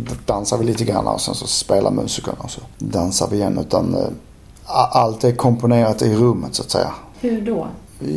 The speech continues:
Speaker 1: Ja, nej, men om jag har elva musiker och fem dansare då, som i Goldberg-versionen, så,
Speaker 2: Mm.
Speaker 1: så ser jag det som sexton, sexton kroppar som jag, som vi komponerar i rummet. Så det kan ju då vara en, en dansare som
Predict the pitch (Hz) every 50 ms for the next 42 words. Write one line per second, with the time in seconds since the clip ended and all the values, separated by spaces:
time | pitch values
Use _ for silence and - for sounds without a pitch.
0 | 147 147 143 143 143 143 139 139 139 139 139 143 151 151 151 151 151 151 151 147
1 | 139 151 139 131 139 143 151 147 143 139 143 143 139 131 127 - 123 - 113 107
2 | 110 110 110 - - 131 120 110 110 107 107 113 120 120 120 110 107 110 120 117
3 | 104 - - 117 113 113 117 123 120 113 - 98 107 104 - - 110 107 104 101
4 | 101 - 113 113 107 - - 208 208 - - - - - - - 120 117 - 135
5 | 120 113 113 113 120 123 117 - 107 - - - 117 120 - - - - 98 90
6 | - - 110 - - - - - - - - - - - - - - - - -
7 | - - - - - - - - - - - - - - - 139 139 135 - -
8 | 131 117 - - 123 123 123 - 117 101 - - 107 107 107 107 107 107 107 107
9 | - - - - - - - 104 - - 110 110 113 117 117 113 117 - - -
10 | - - - - - - - - - 127 120 120 123 117 113 107 104 104 107 107
11 | 120 110 92 87 - - - - - - - - - 131 123 117 120 - 120 120
12 | 120 123 120 117 113 110 113 117 123 - - - - - - - - - - -
13 | - - - - 110 107 107 104 98 107 104 101 - - 104 98 98 - - -
14 | 95 92 -